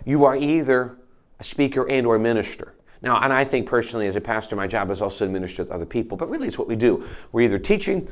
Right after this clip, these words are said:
or ministering. That's, that's, that's, that's the idea we do. We're either witnessing or loving, sometimes both at the same time. The premise is we should be involved in ministry as we do it. Do it with the abilities God's given us. One, realize it is his,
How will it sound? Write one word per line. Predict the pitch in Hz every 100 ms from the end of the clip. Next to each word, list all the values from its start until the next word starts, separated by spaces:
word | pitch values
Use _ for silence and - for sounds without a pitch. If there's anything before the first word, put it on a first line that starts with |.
| -
or | 127
ministering. | 135 190 165 - -
That's, | 101 -
that's, | 120
that's, | 135 123
that's | 143 -
the | 139 127
idea | 120 120 104
we | 107
do. | 123 95
We're | 95 113
either | 101
witnessing | 117 160 156 - 156
or | 127
loving, | 123 127 139 139 - -
sometimes | 147 143 143 123
both | 107 131 -
at | 104
the |
same | - 107
time. | - 175 82 - - - -
The | 113
premise | 147 151 185 -
is | 139 120 120 -
we | 117 127 143
should | - 151 143
be | 165
involved | 156 147 147
in | 139
ministry | 110 101 113 104
as | 110 113
we | 139
do | 139 127 113
it. | 107
Do | 127 127
it | 160 - - - - -
with | 151 156
the | 214
abilities | 202 180 180
God's | 143 165 151
given | 151 135 131
us. | 87 - -
One, | - 110 113 127 139 131
realize | 131 131 - 139 151 -
it | 117
is | 110
his, | 131 110